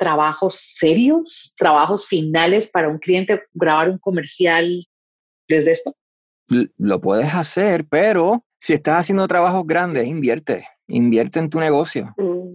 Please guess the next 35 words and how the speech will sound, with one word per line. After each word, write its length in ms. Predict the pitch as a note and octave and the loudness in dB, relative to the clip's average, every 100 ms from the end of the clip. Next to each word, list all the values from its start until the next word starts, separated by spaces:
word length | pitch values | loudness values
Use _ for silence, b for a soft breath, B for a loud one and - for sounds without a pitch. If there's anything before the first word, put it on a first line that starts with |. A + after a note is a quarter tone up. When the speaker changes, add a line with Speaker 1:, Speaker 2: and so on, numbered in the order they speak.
| - | -4
Speaker 2:
¿Sabes? 220 | A#2 A#2 | 0 2
No 160 | A#2+ A#2 | 2 0
te 120 | C3 | -2
que-, 120 | B2+ | -2
no 120 | B2 | -2
te 120 | A#2 C3+ | -2 0
quedes 240 | D3 D#3+ | 0 2
ahí. 380 | D3+ C#3 D3 A#2+ _ _ | 2 0 -4 -8 _ _
Invierte 380 | A2+ A#2 A#2 C3 | 0 2 2 2
en 80 | B2+ | 2
una 100 | B2+ | 2
interfase, 760 | A#2+ G#2+ - A2+ C3+ D3+ E3+ - | 2 0 0 2 2 0 -4 -2
invierte 400 | A#2+ G2+ F#2+ G#2+ | -2 -2 -2 0
en 60 | |
un 160 | G#2 G#2 | 2 2
mejor 220 | G#2+ G2+ | 0 -2
micrófono, 800 | F#2+ F#2+ G#2 - D#3+ D#3 E3 G2 | -2 -2 -2 -2 -2 -2 -4 -4
un 80 | A2+ | -2
micrófono 480 | G#2+ A2 A#2+ B2 A2+ | 0 -2 0 -2 -2
que 100 | A2+ | -2
sea 140 | G#2 | -2
apropiado 440 | G#2+ A2 G#2 G#2 | 0 0 2 2
para 220 | G2 G2 F2+ | 2 0 -2
tu 120 | F2 | -4
voz 340 | F2+ A2+ - | 0 -2 -2
y 40 | A#2+ | 0
para 160 | A2 | 0
el 80 | G2 | 0
tipo 280 | G#2 - A2+ | -2 0 0
de 80 | - | 2
trabajo 340 | G#2 G#2+ G#2 | 2 0 -2
que 120 | G2 | -2
haces 260 | F#2+ G2 G#2 | -2 -2 -4
de 100 | F#2+ | -4
narración. 720 | F#2+ G2 E2 - A2 C#3 | -4 -4 -6 -4 -2 -2